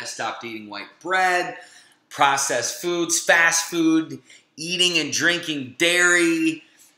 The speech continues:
bringing junk food in the home. I literally stopped doing it. And let me tell you right now, my friends, stopped also the stress and emotional eating. Every time I was stressed, I'd just go get a pizza 'cause it'd make me feel better.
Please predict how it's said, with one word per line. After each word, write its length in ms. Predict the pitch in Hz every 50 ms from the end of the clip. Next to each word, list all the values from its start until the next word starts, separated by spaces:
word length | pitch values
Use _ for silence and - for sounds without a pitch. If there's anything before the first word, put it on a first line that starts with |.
| _ _ _ _
bringing 560 | - 156 180 185 180 180 170 156 139 117 - -
junk 420 | - - 185 175 170 175 175 - -
food 520 | - - - - 170 175 180 180 170 170
in 140 | 156 143 135
the 100 | 123 120
home. 720 | 120 - - 170 160 165 165 165 165 165 165 170 165 156 -
I 60 | 143 143
literally 640 | 147 151 160 175 190 196 185 185 175 165 156 151
stopped 1300 | 135 - - - - - - - - - _ _ - 196 156 156 151 131 127 - - - - - - - - _ _ _ _ _ _
doing 340 | - 143 139 131 117 101 92
it. 160 | 90 80 - _ _ _ _ _ _ _ _ _ _ -
And 80 | 110 113
let 80 | 135 143
me 100 | 147 139
tell 200 | - 147 143 139
you 120 | 135 131
right 200 | 131 127 127 123
now, 180 | 127 120 113 104
my 160 | 98 98 98
friends, 400 | - - 107 104 101 98 98 -
stopped 800 | - - - - - - 135 131 131 127 - - - - _ _ _ _ _ -
also 480 | 123 131 135 131 131 - 127 117 107 101
the 100 | 107 104
stress 680 | - - - - - 131 123 120 113 - - - - -
and 80 | 110 104
emotional 880 | 104 104 101 104 110 117 120 120 123 123 120 - - 120 113 110 - - -
eating. 420 | 123 117 120 113 107 98 92 - _ _ - - _ _ _ 113
Every 180 | 120 131 127
time 180 | 123 135 127 120
I 60 | 117
was 160 | 110 - -
stressed, 380 | - - 147 139 123 113 - 120
I'd 100 | 110 110
just 220 | 107 104 - -
go 100 | 123 117
get 140 | 110 110 101
a 40 | -
pizza 460 | - - - 196 - - - - 123
'cause 180 | - - 104 117
it'd 120 | 113 113
make 240 | 127 127 127 127 123
me 80 | 113
feel 280 | - - 135 120 113 -
better. 300 | - - 214 - - -